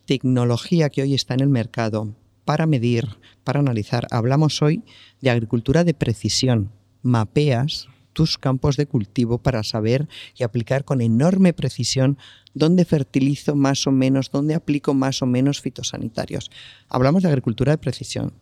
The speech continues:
de agricultura inteligente, de agricultura circular, de agricultura regenerativa.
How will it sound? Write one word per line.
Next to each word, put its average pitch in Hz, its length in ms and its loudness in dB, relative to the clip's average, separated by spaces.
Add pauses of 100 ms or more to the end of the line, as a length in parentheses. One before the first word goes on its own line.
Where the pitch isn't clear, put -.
de 135 100 2
agricultura 123 500 0
inteligente, 120 720 -2 (180)
de 135 100 2
agricultura 117 540 0
circular, 113 540 -2 (140)
de 110 80 -2
agricultura 117 480 0
regenerativa. 113 760 2